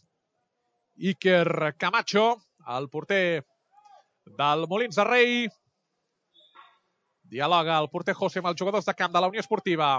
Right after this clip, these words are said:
Pilotada llarga d'Iker Camacho, a veure si la pot caçar el Valls amb el cap, Joel Koch. Sergi Gómez perd la pilota, deixa que la pilota surti. El Molins de Rei serà servei d'out, favorable al conjunt visitant.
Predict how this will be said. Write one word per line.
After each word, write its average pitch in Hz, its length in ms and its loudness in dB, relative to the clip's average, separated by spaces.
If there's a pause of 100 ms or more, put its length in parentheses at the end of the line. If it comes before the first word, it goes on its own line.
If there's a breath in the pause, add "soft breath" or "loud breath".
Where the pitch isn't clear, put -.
(120)
Pilotada 190 360 -2
llarga 196 240 4
d'Iker 208 240 -2
Camacho, 190 380 -2
a 180 60 -2
veure 196 100 -2
si 196 100 -10
la 196 60 -2
pot - 140 -4
caçar 214 220 -2
el 202 80 -2
Valls 185 200 2
amb 180 80 -4
el 180 140 -4
cap, 214 240 4
Joel 196 200 0
Koch. 180 260 4 (480)
Sergi 170 360 -2
Gómez 180 440 2
perd 180 360 0
la 175 280 2
pilota, 208 520 2
deixa 180 240 -4
que 170 120 -4
la 170 80 -2
pilota 185 240 -2
surti. 175 280 -4
El 170 80 -2
Molins 196 240 -6
de 185 80 -2
Rei 208 160 -2
serà 196 280 -2
servei 190 280 0
d'out, 202 280 6 (680)
favorable 185 440 2
al 202 80 0
conjunt 190 280 2
visitant. 170 440 0